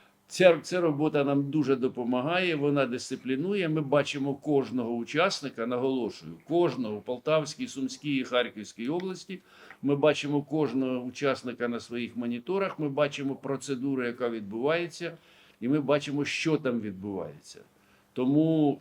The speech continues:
е, ще одне, яке прошу вас до, до, до, донести до батьків і до абітурієнтів.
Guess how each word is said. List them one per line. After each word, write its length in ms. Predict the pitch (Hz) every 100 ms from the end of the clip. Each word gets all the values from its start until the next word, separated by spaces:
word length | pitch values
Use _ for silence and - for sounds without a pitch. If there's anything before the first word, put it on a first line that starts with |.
| 131
е, 320 | 123 120 110
ще 300 | - - 175
одне, 320 | 165 135 160
яке 240 | 143 139 143
прошу 600 | 135 127 - 147 139 135
вас 200 | 135 120
до, 220 | 127 -
до, 260 | 120 131 131
до, 260 | 120 120 120
донести 600 | 127 139 143 139 - 123
до 160 | 123
батьків 400 | 120 131 - 143
і 60 | 131
до 100 | 120
абітурієнтів. 920 | 120 123 127 123 123 107 98 95